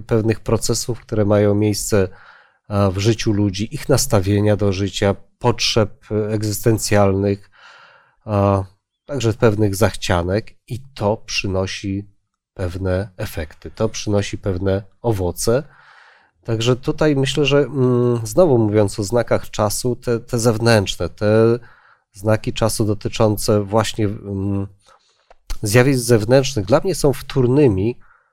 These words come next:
wobec tych zapowiedzi Biblii, które odnoszą się do natury człowieka,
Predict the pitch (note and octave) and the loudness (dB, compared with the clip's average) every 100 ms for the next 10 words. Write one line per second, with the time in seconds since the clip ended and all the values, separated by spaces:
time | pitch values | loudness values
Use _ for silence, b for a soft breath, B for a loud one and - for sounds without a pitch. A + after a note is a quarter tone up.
0 | b _ G#2 B2 A2+ G2+ - - _ - | b _ 2 4 4 2 -4 -10 _ -4
1 | C#3 - A#2 A#2 - G#2 A#2 G#2 F#2 A#2 | -2 -2 0 0 0 0 2 0 -4 -4
2 | B2+ B2+ A#2 - A#2 A2+ A2+ - _ _ | -4 -4 -6 -8 0 2 2 -4 _ _
3 | _ A#2+ G#2 B2+ - A#2 G2+ G#2+ G2 A2 | _ -6 2 2 4 0 2 -2 0 0
4 | G#2+ B2 A2 - G#2+ F#2+ - F#2+ E2 D#2 | 2 2 0 0 -2 -4 -6 -8 -8 -10
5 | D#2 D2 | -12 -20